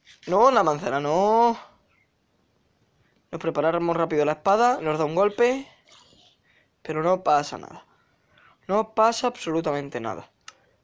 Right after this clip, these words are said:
Dejé algo por aquí cocinando, ¿no? ¿Verdad? Pues nos vamos.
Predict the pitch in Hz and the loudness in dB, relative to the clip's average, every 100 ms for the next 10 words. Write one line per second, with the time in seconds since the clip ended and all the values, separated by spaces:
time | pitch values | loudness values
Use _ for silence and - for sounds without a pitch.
0 | _ - 185 165 214 220 214 208 190 190 | _ -14 -6 -2 0 0 0 -2 -4 -6
1 | 185 196 214 165 190 175 190 247 262 165 | -4 -2 -2 -2 0 0 0 0 -2 -8
2 | 151 147 143 143 151 151 170 139 - - | -2 0 -2 -6 -8 -4 -2 -2 -4 -8
3 | - | -8